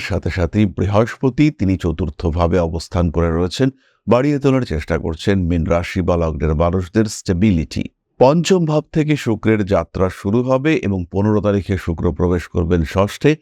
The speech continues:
অর্থাৎ সিংহ রাশিতে। এর ফলে মাসের প্রথম দিকে রিলেশনশিপ, প্রেম, ভালোবাসা, অ্যাফেয়ার্স, এগুলোর প্রতি আগ্রহ বাড়বে, কিন্তু পনেরো তারিখের পরে একটু স্ট্রিক্ট হয়ে যাওয়ার টেন্ডেন্সি, এটা দেখতে পাওয়া যাবে। রিলেশনশিপের ক্ষেত্রে ইনফ্যাক্ট আত্মীয় পরিজন,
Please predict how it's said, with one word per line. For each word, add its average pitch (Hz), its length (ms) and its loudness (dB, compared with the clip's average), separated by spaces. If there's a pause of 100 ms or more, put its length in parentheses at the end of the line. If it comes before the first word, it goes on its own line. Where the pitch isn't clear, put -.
(280)
অর্থাৎ 98 440 -2
সিংহ 117 320 0 (100)
রাশিতে। 131 420 0 (220)
এর 139 200 4
ফলে 143 240 2
মাসের 104 380 0
প্রথম 104 420 0
দিকে 131 320 0
রিলেশনশিপ, 110 800 2
প্রেম, 101 340 2
ভালোবাসা, 92 540 0 (100)
অ্যাফেয়ার্স, 98 540 -2
এগুলোর 82 360 0
প্রতি 80 180 0 (100)
আগ্রহ 82 340 -2 (160)
বাড়বে, 95 320 2 (460)
কিন্তু 135 340 4 (440)
পনেরো 165 260 2
তারিখের 139 460 0
পরে 87 260 0 (120)
একটু 110 260 -4
স্ট্রিক্ট 135 440 0
হয়ে 101 240 0
যাওয়ার 87 240 2
টেন্ডেন্সি, 92 640 0
এটা 80 180 -2
দেখতে 80 300 -4
পাওয়া 85 300 0
যাবে। 95 280 0 (440)
রিলেশনশিপের 117 760 0
ক্ষেত্রে 98 320 0 (100)
ইনফ্যাক্ট 107 540 2
আত্মীয় 90 440 0
পরিজন, 87 460 0